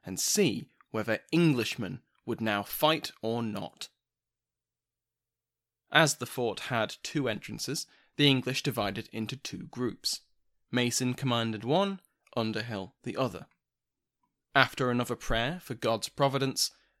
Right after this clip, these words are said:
the militia climbed the hill. They kept the element of surprise almost to the gates of the fort itself,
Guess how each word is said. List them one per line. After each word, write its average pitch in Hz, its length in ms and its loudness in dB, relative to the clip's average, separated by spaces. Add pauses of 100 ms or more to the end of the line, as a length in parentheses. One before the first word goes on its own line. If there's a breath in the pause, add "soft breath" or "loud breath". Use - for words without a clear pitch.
(120 soft breath)
the 147 80 0
militia 127 440 2
climbed 98 400 -6
the - 140 -10
hill. - 440 -6 (1000)
They 131 80 2
kept - 320 2
the 135 140 -2
element 120 360 2
of 101 80 -6
surprise 143 580 0
almost 170 640 0
to 131 80 -6
the 120 80 -6
gates 117 400 0
of 120 160 -10
the 117 80 -10
fort - 380 -6
itself, - 640 -6